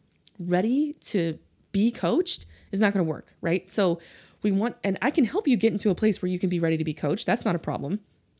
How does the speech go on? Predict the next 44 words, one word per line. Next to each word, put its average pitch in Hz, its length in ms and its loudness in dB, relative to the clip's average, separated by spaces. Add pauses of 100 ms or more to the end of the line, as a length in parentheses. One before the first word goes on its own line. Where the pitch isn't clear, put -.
(500)
But 208 80 0
you 190 240 2
really 220 240 2
have 196 220 -4
to - 80 -10
be 170 120 0
willing. 170 460 -4 (320)
You - 80 -14
have 180 100 -10
to 185 100 -4
be - 320 -4
willing 175 220 2
to 165 80 2
make 156 220 -2
new 151 100 0
choices 185 460 -2
and 156 160 -6
think 165 240 -4
new 160 100 -4
things 160 480 -4 (100)
and, 170 220 -4
and 160 160 -2
change 170 400 -2
and 160 100 -4
heal 175 520 -4 (440)
and 165 140 -6
process 185 600 -6
and 160 200 -4
feel. - 540 -8
You - 60 -6
have 160 80 -6
to - 40 -20
be 202 120 -2
willing 185 360 0
to 185 140 -6
feel 175 260 -2
the 165 80 0
big 156 180 -2
emotions. 151 480 -8
I - 40 -10
have 165 100 -4
another 170 180 -2
client 165 340 -6
who 151 260 -2